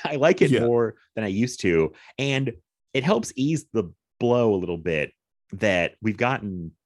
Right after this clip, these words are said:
Speaker 1: many other Batman movies since then, and Batman movies that are kind of like the Batman movies I always wanted. So it kind of helps. It's okay that there's this weird, very campy Batman movie because I got my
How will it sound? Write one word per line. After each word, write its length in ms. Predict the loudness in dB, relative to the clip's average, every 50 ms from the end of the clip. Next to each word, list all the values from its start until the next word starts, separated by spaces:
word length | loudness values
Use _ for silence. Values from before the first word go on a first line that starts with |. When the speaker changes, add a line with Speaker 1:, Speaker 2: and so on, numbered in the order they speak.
| _ _ _ _ _ _ _ -6
Speaker 1:
many 260 | -4 -2 -2 0 0
other 140 | 0 0 0
Batman 460 | 0 0 0 0 -2 -4 -6 -4 -4
movies 440 | -4 -4 -4 -4 -6 -8 -10 -12 -12
since 300 | -12 -10 -8 -8 -8 -6
then, 480 | -4 -2 -2 -2 -2 -4 -6 -10 -10 -6 -4
and 200 | -4 -4 -4 -2
Batman 360 | -2 -2 -2 -2 -2 -4 -4
movies 300 | -2 -4 -2 -2 -4 -4
that 100 | -4 -4
are 60 | -6 -4
kind 200 | -4 -4 -4 -4
of 80 | -4 -4
like 280 | -4 -4 -4 -6 -10 _ _ _ _ _ _ _ _ _ _ -6
the 120 | -4 -4
Batman 380 | -2 -2 0 0 0 -2 -4 -4
movies 220 | -2 -2 -2 0
I 120 | 0 0 0
always 300 | 0 0 -2 -4 -6 -8
wanted. 520 | -8 -8 -6 -4 -2 0 0 -2 -2 -4 -8 -12 _ _ _ _
So 340 | -2 2 4 6 6 6 6
it 120 | 4 2
kind 220 | 0 -4 -4 -2 -2
of 100 | -2 -4
helps. 540 | -4 -4 -2 -2 -4 -4 -8 -14 -16 -16 -18 _ _ _ -2
It's 160 | 2 4 4
okay 320 | 4 4 2 0 0 0
that 120 | 0 -2 -2
there's 140 | -4 -4
this 140 | -4 -6 -8
weird, 580 | -4 -2 0 2 4 4 4 4 2 0 -2 -6 _ _ _ _ _ _ 0
very 400 | 2 4 4 4 4 2 0 -2
campy 640 | -4 -4 -2 0 0 0 0 -2 -2 -2 -2 -2 -2
Batman 340 | 0 0 0 0 -2 -4 -2
movie 380 | -2 -2 -2 -2 -2 -4 -4
because 280 | -4 -6 -6 -4 -4 -4
I 80 | -4
got 360 | -2 -2 -2 -2 -2 -2 -2 -4
my 440 | -6 -4 -4 -4 -4 -4 -4 -6